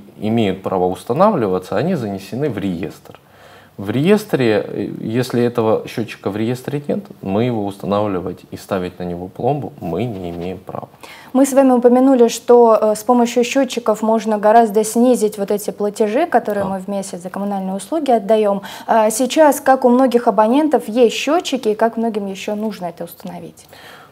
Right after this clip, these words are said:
Speaker 1: Ну, я вам скажу, что город Севастополь в достаточной мере оснащён у нас газовыми счётчиками. Все,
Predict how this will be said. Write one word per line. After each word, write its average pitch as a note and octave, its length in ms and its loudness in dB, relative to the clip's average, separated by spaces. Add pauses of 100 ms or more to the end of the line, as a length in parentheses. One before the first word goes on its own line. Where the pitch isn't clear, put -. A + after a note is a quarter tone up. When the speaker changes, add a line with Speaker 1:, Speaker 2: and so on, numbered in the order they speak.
(140)
Speaker 1:
Ну, C#3 280 2
я A#2+ 140 4
вам C#3 160 4
скажу, C#3+ 340 0
что - 160 -2
город C3+ 300 2
Севастополь C3 560 -2
в A#2 120 -6
достаточной A2 640 -2
мере F2 400 -4
оснащён - 800 -6
у F2 80 -4
нас E2+ 240 -4
газовыми F#2 480 -4
счётчиками. A2 760 -6
Все, - 480 0